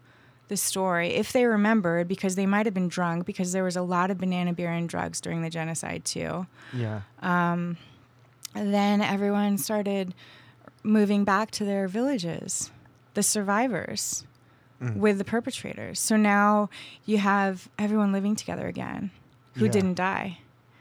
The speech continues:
Speaker 1: So for someone, you know, whose babies were slaughtered in front of them and they're living next to the, the person who did it and they see them every day.
Speaker 2: Whoa.
Speaker 1: How do you heal from that? Because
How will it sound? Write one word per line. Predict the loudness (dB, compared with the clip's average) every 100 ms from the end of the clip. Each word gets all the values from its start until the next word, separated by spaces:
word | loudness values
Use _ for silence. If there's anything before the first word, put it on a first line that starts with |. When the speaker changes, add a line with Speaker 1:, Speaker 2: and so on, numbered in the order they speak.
| -20 -20 -20 -20 -8
Speaker 1:
So | -2 2 4 4 4 0
for | -2 -2
someone, | 2 4 4 4 2 2 -2
you | -2
know, | -2 0 -2 -2
whose | -2 0 -2 -8 -14 -20 -10
babies | 0 2 4 2 0 -2
were | -4
slaughtered | -2 -2 -2 -2 -4
in | -6
front | -6 -4 -4
of | -4
them | -6 -6 -2
and | -2
they're | 0
living | 0 0 0
next | 0 -2 -6
to | -8
the, | -6 -8 -12 -20 _
the | -8
person | -4 -4 -2 -4
who | -4
did | -6 -4
it | -4 -6 -12 -18 _ _ -8
and | -2
they | -2
see | -2 -4 -2
them | -2 -2 -4 -6
every | -6 -4
day. | -4 -4 -6 -8 -10
Speaker 2:
Whoa. | -4 -4 -4 -8 -14 _ -6
Speaker 1:
How | 2 4
do |
you | 4
heal | 2 -2
from | 0 -2 0
that? | 0 0 -2
Because | 2 2